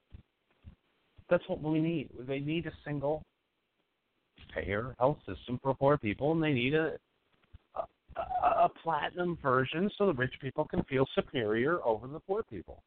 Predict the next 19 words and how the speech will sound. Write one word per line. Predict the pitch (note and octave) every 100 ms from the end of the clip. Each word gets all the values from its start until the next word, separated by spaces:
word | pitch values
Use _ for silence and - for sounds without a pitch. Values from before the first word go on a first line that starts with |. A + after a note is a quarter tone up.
| _ _ _ _ _ _ _ _ _ _ _ _ _ _ _ _ _ _ _ _ _ _ _ _ _ _ _ -
State-run | - D#3 - D3 D3 D3 C3+
hospitals | - E3 F3+ - C#3 A2 F2+ D#2+ - - _ _ -
with, | F#3 E3 - _ _ _ _ _ _ _ _ _ _ _ _ _ _ _ _ _ _ _ _ _
honestly, | - B3+ - C3+ G2 F#2 -
there's, | D3+ C#3+
there's | E3 D#3+ -
people | F#3 E3+
from | D#3+ D#3
all | D#3
over | D#3
the | D3+
world | D#3 D3+
that | A#2+
would | G#2+ -
come | B2
and | A2
work | A2+ -
these | A2 -
jobs. | G#2+ G#2